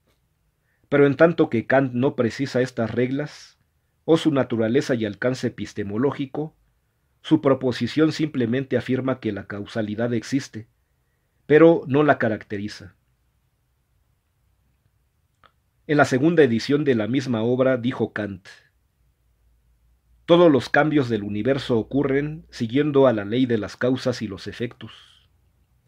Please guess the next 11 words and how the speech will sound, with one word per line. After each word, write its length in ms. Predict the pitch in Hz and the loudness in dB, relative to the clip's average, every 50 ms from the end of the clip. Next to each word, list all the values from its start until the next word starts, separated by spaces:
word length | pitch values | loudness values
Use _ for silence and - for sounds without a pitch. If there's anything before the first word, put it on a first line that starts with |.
| _ _ _ _ _ _ _ _ _ _ _ | _ _ _ _ _ _ _ _ _ _ _
Aquí 280 | - 135 127 - 151 160 | -4 -4 -2 2 2 4
nuevamente, 800 | 160 160 156 139 135 120 127 143 147 - - 147 151 156 - _ _ _ _ _ _ _ _ _ | 6 6 6 6 4 2 2 0 -2 -4 -6 -8 -8 -8 -10 _ _ _ _ _ _ _ _ _
Kant 240 | - 156 160 160 160 | 2 2 2 4 4
afirma 440 | 139 127 - 143 147 147 143 135 127 | 2 0 2 0 -2 -2 -2 -4 -4
que 80 | - 104 | -6 -10
existe 380 | 95 - - 135 - - 123 | -10 -8 -8 -8 -6 -4 -6
una 220 | 123 135 135 123 107 | -4 -4 -2 -4 -2
ley 200 | 107 113 123 123 | -2 -2 -2 -2
universal 600 | 123 110 104 95 92 95 90 - - 123 123 113 | -4 -4 -6 -8 -10 -12 -12 -8 -6 -6 -4 -4
de 120 | 113 - | -6 -6
causalidad, 680 | - 101 101 - - 113 107 104 104 117 139 135 139 | -8 -10 -10 -10 -10 -10 -8 -6 -2 -2 -2 -2 -4